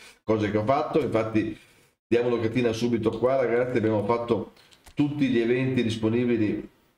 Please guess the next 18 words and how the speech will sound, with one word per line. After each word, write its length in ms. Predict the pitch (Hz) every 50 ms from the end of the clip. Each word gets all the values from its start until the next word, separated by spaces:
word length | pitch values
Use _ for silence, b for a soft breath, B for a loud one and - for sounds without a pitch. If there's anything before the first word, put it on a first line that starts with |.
| _ _ _ _ _ _ _ _ _ _ _ _ _ _ _
eh, 540 | - 107 107 107 104 101 104 101 101 98 95
direttamente 1040 | 101 107 107 110 110 110 117 107 113 120 120 117 - - 117 107 90 - - - - _ _ _ _ _ _ _ _ _ _ _ _ _ _ - _ _ _
giocando 720 | - 104 104 120 117 117 117 113 101 107 101 90 - - - _ _ _ _ - - _ _ _ _ _ _ _ _ _ _ _ _ _ _ _ _ _ _
col, 440 | _ - 117 117 113 113 - - - -
eh, 1300 | 107 110 104 104 101 101 101 98 95 95 95 95 92 92 92 92 92 90 90 87 87 82 76 - - - - -
continua, 720 | - 117 117 104 113 123 127 139 151 170 180 185 185 -
eh, 180 | - - 107 101
continua, 840 | 104 113 113 110 110 120 127 135 143 151 160 165 160 165 - - _
entra, 420 | - 104 120 120 120 120 - - -
questo 260 | 123 127 123 - 117
no 140 | 117 120 117
perché 760 | 117 101 101 101 110 110 101 - - 98 104 104 107 101 98
è 20 |
co-, 440 | - - 117 113 120 123 - - - -
coop, 640 | 120 117 127 143 156 156 - - - 208 208 -
questo 440 | - 120 113 - - 113 98 - B B B B _
continua, 500 | - 113 110 107 107 120 139 156 165 170
continua. 640 | 151 - 120 113 110 107 156 170 175 180 180 180 180